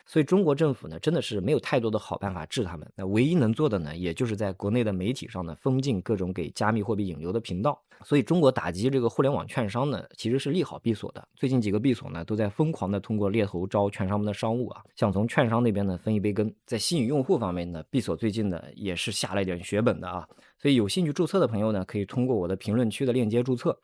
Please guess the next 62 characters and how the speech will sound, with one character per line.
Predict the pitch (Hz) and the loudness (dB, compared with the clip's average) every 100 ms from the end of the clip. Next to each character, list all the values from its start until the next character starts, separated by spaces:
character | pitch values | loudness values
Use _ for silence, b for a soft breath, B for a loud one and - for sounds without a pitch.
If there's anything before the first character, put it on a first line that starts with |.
| - | -6
你 | 110 | 4
导 | 123 98 | 6 6
哥 | 117 | 4
呢， | 127 | 4
我 | 101 | 2
作 | 95 120 | 2 2
为 | 110 | 2
一 | |
个 | 110 | 0
小 | - 85 | 0 0
V | 101 | -2
啊， | 113 90 | -2 -4
通 | - 110 | -4 -2
过 | 107 | 0
我 | 95 | 0
的 | 90 | 0
链 | 110 101 | 0 2
接 | 104 | 0
注 | 110 | -2
册 | - 95 | 0 -2
呢， | 82 - _ | -2 -10 _
还 | 110 | 0
是 | 117 | 4
能 | 107 | 4
有 | 127 110 | 4 2
一 | |
些 | 92 107 | 0 -2
和 | 101 | -2
别 | 101 98 | 0 0
人 | 104 | 0
不 | 98 | 0
一 | 110 | 2
样 | 110 | 2
的 | 101 | 0
福 | - 98 | -2 -2
利 | 147 | -2
的 | - - _ | -4 -14 _
啊。 | 87 | -10
总 | 90 110 | 0 2
结 | 110 156 | 2 2
一 | |
下 | 151 | 2
今 | 143 | 0
天 | 156 | -2
的 | 156 | -2
视 | 147 147 | -2 -4
频 | - 98 | -4 -2
呢， | 131 | 0
就 | 95 | -2
是 | 90 87 | -6 -8
你 | 85 104 | -6 -2
导 | 90 | -2
哥 | 82 117 | -2 -2
我 | 101 | -2
的 | 92 | -4
投 | - 101 | -4 -4
资 | 117 175 | -2 -4
呢 | 107 | -4
还 | - 90 | -4 -4
在 | 101 | -2
赚 | 101 107 | 0 0
钱。 | 95 82 117 | -2 -4 -6